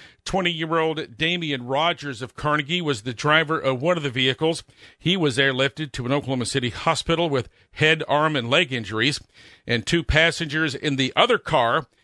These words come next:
nineteen-year-old Sonny Phillips of Lawton and nineteen-year-old Kelsey Knight of Piedmont, also taken to an Oklahoma City hospital with critical injuries. Phillips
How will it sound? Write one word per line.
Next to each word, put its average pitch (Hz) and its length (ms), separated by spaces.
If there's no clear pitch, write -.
nineteen-year-old 147 840
Sonny 156 340
Phillips 160 420
of 113 140
Lawton 160 480
and 117 240
nineteen-year-old 151 920
Kelsey 151 440
Knight 147 300
of - 180
Piedmont, 151 540
also 160 360
taken 131 420
to 135 260
an 127 80
Oklahoma 131 380
City 127 220
hospital 131 520
with 131 240
critical 151 600
injuries. 139 540
Phillips 147 400